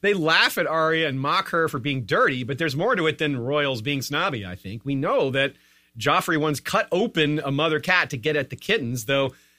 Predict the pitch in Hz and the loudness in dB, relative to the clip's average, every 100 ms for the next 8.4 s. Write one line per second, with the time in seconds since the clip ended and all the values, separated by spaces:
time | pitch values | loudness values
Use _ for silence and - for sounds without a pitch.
0 | _ - 160 151 156 120 - 175 165 139 | _ -2 0 2 0 -2 2 2 2 -2
1 | 127 160 139 - 175 143 117 107 82 147 | 0 0 0 0 -2 0 -2 -6 -4 0
2 | 165 104 107 - _ _ - 131 131 147 | 0 -2 -6 -10 _ _ -4 -2 0 -2
3 | - 120 151 135 135 127 143 131 117 139 | -2 -2 0 0 -2 -4 -2 -2 0 2
4 | 151 117 117 95 101 98 190 135 - _ | 2 0 -4 -4 -6 0 0 0 -4 _
5 | _ 175 170 214 196 165 185 135 151 147 | _ 0 4 4 4 0 -2 2 2 2
6 | 151 - 208 208 165 165 156 151 156 - | -2 0 0 2 2 0 0 -2 -4 0
7 | 143 151 139 151 - 127 139 175 - 87 | -2 0 -2 -2 -2 0 2 0 -4 -14
8 | 82 - 147 | -4 2 2